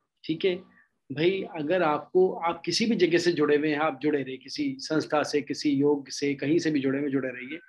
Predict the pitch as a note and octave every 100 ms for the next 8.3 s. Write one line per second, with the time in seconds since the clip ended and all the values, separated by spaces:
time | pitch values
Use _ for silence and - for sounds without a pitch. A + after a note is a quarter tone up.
0 | - - _ _ - G#3+ G3+ G3+ D#3+ -
1 | C#3+ A3 A3+ A3 F3 F3 F3 E3+ E3 D#3
2 | F3 F3 E3+ - D3+ F3 F3 E3 C#3 C#3
3 | C#3+ C#3+ D#3 C#3 C#3 D#3 D#3 - C#3+ C#3+
4 | B2 C3 C3 C3 B2+ B2+ B2+ _ _ _
5 | _ _ _ _ - C#3 C#3 F#3 F3+ -
6 | _ C#3+ F#3 G#3+ E3 D#3+ A3 G#3+ F#3+ -
7 | B3 C4+ - G3+ G3 F#3 F#3+ F3 D#3 C#3+
8 | B2+ B2 B2